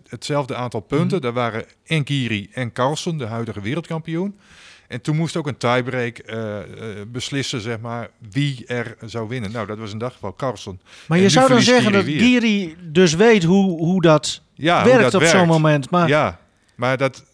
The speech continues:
Speaker 1: Ja, ik, ik, ik had het er net nog even over, eh, bij de, bij het koffieapparaat met, eh, Carl Hoekstra, een van onze,
Speaker 2: Ja.
Speaker 1: eh, deskundigen, eh, wat betreft, eh, schaken. En, eh, ja, hij zei ook tegen mij van,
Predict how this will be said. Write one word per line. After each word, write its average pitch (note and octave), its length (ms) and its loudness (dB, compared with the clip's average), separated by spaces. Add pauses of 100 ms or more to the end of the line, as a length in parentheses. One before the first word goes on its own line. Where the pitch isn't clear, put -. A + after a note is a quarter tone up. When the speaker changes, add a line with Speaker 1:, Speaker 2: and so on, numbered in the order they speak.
(160)
Speaker 1:
Ja, C#3 320 -2 (300)
ik, D#3+ 220 -2
ik, F3+ 200 -2
ik F#3 160 -2
had G3 160 2
het F#3 120 -4
er E3+ 80 0
net G3+ 160 2
nog F#3 120 0
even E3+ 280 0
over, D#3 400 -2
eh, C#3 160 -2 (100)
bij D#3+ 160 -2
de, C#3+ 240 -4
bij D3 100 -2
het - 80 -6
koffieapparaat B2 680 -4
met, B2 220 -8
eh, A#2+ 100 -2 (100)
Carl B2+ 240 -2
Hoekstra, A2+ 460 -4
een C3 140 -4
van B2 120 -10
onze, A#2+ 220 -6
Speaker 2:
Ja. A#2 200 -2
Speaker 1:
eh, A2+ 200 -4 (120)
deskundigen, A#2+ 720 -6
eh, A2+ 340 -8
wat A#2 140 -6
betreft, A#2 380 -10
eh, A2+ 100 -4
schaken. A2 720 -4 (640)
En, A#2+ 340 -4
eh, A2+ 340 -4 (160)
ja, C3+ 200 -4
hij E3 160 0
zei E3 200 2
ook G#3 80 0
tegen D3+ 200 0
mij B2+ 160 -2
van, D3+ 220 -6